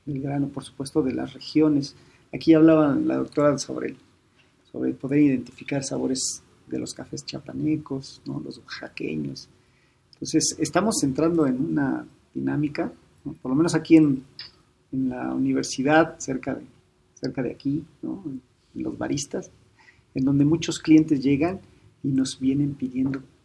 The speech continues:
sabores específicos del café. "Oye, quiero un café que sepa a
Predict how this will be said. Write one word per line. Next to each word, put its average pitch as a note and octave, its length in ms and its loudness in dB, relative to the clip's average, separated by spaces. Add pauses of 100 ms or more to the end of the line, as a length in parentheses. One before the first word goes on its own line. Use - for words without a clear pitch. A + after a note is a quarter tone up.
(360)
sabores C#3 540 -6
específicos - 960 -12
del - 120 -16
café. - 160 -20 (920)
"Oye, C3+ 360 -2
quiero D#3 460 2
un D#3+ 120 4
café D#3+ 480 2 (100)
que - 120 -10
sepa D#3 600 0 (120)
a D#3+ 480 2